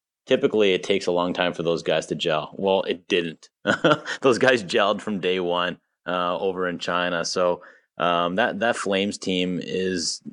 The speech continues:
you know, it's a surprising team, and it's been a juggernaut. And I'm still in the back of my mind saying, "Yeah, but is the goaltending good enough?" And,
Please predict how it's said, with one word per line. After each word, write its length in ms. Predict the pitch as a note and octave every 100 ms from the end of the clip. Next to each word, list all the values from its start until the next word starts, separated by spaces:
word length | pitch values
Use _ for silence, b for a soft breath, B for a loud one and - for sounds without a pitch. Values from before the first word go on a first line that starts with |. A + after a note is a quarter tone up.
| -
you 160 | A2
know, 180 | A2 G#2+
it's 340 | G#2 G2 G#2+
a 60 | A#2+
surprising 560 | - A#2+ F#2+ F#2+ G#2 F#2
team, 300 | F#2+ F#2+ F#2+
and 100 | F2+
it's 140 | -
been 160 | E2 G2+
a 60 |
juggernaut. 760 | F2 F2+ D#2+ F#2 F2+ F2 F2+ F2
And 220 | E2+ F2 _ _ -
I'm 160 | F#2+
still 720 | F#2 - A2+ A2 G#2+ G#2+ G2 -
in 100 | -
the 60 | A2
back 300 | F2+ F2 F#2
of 60 | G2
my 140 | F2+
mind 360 | F2 F2 F2+ E2+
saying, 300 | F#2 F#2 G2+
"Yeah, 460 | A2 A2 G#2+ G#2+
but 140 | G#2 G2
is 100 | E2+
the 60 |
goaltending 500 | F#2 G2 - F#2+ F2
good 160 | F2 E2
enough?" 320 | E2 D#2 -
And, 240 | E2+ F2